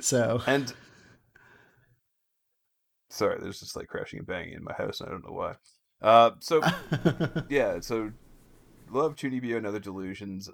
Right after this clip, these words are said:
Speaker 2: Uh, the basic premise is that, uh, a high school kid has transferred, like, it's his first year of, like, actual high school after middle school. He's intentionally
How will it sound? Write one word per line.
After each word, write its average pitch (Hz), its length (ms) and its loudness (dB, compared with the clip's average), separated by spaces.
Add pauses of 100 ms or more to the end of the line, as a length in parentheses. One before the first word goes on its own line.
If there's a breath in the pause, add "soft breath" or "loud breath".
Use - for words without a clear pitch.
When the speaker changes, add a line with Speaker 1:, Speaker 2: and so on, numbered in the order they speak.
Speaker 2:
Uh, 98 440 0 (460)
the 107 80 -10
basic 131 340 2
premise 107 460 2
is 98 380 -4
that, 92 440 0
uh, 87 360 0 (680)
a 104 60 0
high 127 160 4
school 131 300 2
kid 120 540 -2 (100)
has 101 340 2
transferred, 110 680 -4
like, 113 160 0
it's - 180 -4
his - 80 -8
first 151 240 2
year 127 140 4
of, 113 80 -2
like, 110 120 2
actual 104 300 -2
high 101 140 -2
school 101 240 -2
after 95 160 -8
middle 82 180 -8
school. 90 400 -10 (480 soft breath)
He's 104 500 -2 (260)
intentionally 117 680 0